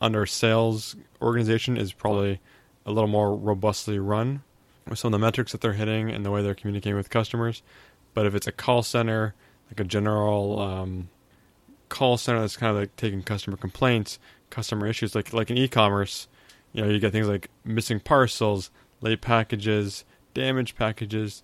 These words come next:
incorrect pricing on the website, things like that would go to the call center. It's not necessarily a salesy call center, but from the way you've kind of worded your question, this is what I'm assuming that you kind of have,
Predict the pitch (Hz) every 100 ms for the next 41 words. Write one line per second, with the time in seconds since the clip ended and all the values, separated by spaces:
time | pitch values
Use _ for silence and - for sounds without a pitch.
0 | _ _ _ _ _ _ _ - 139 131
1 | - 127 117 - 143 127 - 120 117 110
2 | 110 - 113 101 135 123 107 117 110 98
3 | 104 95 - 101 95 - 98 95 - -
4 | _ _ _ _ _ _ _ _ _ _
5 | _ 101 104 113 117 - 110 98 98 -
6 | 123 120 107 101 95 101 95 - 98 98
7 | - _ - _ _ _ - 104 98 -
8 | _ _ _ - 147 147 147 139 143 151
9 | 147 147 139 123 - 127 117 104 107 110
10 | 117 117 107 107 - 117 110 - 107 101
11 | 113 110 107 98 - 117 107 101 101 -
12 | 110 98 101 101 95 98 98 95 92